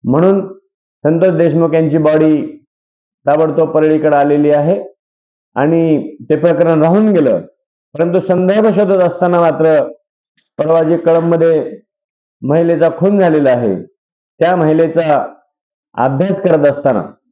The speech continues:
जवळजवळ पाच ते सहा प्रकरणं की त्या महिलेचा वापर धनंजय देशमुख आणि त्यांच्या सहकाऱ्यांनी करून जवळजवळ चार पाच लोकांना अशाच प्रकारचं बदनामीचं षड्यंत्र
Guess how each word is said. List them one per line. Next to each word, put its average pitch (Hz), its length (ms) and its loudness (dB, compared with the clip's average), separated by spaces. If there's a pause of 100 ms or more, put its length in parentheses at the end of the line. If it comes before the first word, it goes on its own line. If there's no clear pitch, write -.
(1000)
जवळजवळ 170 380 2
पाच 160 360 -6
ते 175 100 0
सहा 185 420 0
प्रकरणं 147 460 0 (1000)
की 185 40 -6
त्या 170 300 0
महिलेचा 170 560 2
वापर 202 640 -4 (1040)
धनंजय 214 400 2
देशमुख 160 640 -2
आणि 165 240 -2
त्यांच्या 170 300 0
सहकाऱ्यांनी 160 560 0
करून 151 520 -2 (380)
जवळजवळ 170 360 0
चार 170 220 0
पाच 175 420 -2 (520)
लोकांना 160 800 -2 (140)
अशाच 160 380 -2
प्रकारचं 160 840 0 (600)
बदनामीचं 175 640 0
षड्यंत्र 160 420 -2